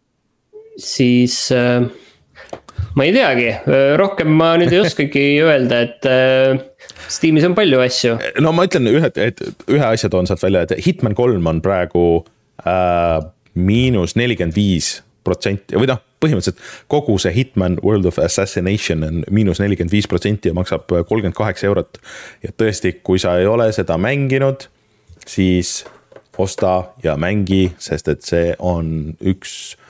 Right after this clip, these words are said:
Speaker 2: parimaid mänge, mis üldse kunagi tehtud on. Praegu on, äh, ka päris mitu artiklit olnud I O kohta, äh, kus nad räägivad ka natuke sellest, äh, nende, äh,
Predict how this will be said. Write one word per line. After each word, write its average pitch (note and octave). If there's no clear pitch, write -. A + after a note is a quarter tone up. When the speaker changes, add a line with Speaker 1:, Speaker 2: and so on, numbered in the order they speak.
Speaker 2:
parimaid F#2
mänge, E2
mis -
üldse D#2
kunagi D2+
tehtud D#2+
on. D2+
Praegu G#2+
on, G2
äh, F#2
ka F#2
päris G#2+
mitu G#2+
artiklit -
olnud E2+
I G#2
O F#2+
kohta, F2+
äh, F2
kus G2+
nad -
räägivad F#2+
ka G#2+
natuke F#2+
sellest, F2+
äh, F2+
nende, F#2
äh, E2